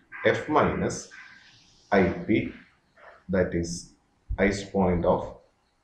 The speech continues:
Fahrenheit divided by steam point of Fahrenheit minus I, ice point of Fahrenheit.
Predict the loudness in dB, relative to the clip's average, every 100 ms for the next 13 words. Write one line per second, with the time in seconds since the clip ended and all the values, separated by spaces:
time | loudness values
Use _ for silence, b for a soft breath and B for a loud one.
0 | _ _ _ 2 4 4 -2 0 0 0
1 | -4 -12 -14 -4 0 2 2 2 0 0
2 | 2 2 0 -10 B B B B -18 -4
3 | 2 2 4 4 4 4 2 2 0 0
4 | -2 -2 -2 -2 -6 -14 _ B B B
5 | _ _ B B _ -4 0 2 0 0
6 | 0 0 -2 -4 0 0 -2 -8 -14 0
7 | 0 0 0 0 0 -4 -4 -4 -8 -12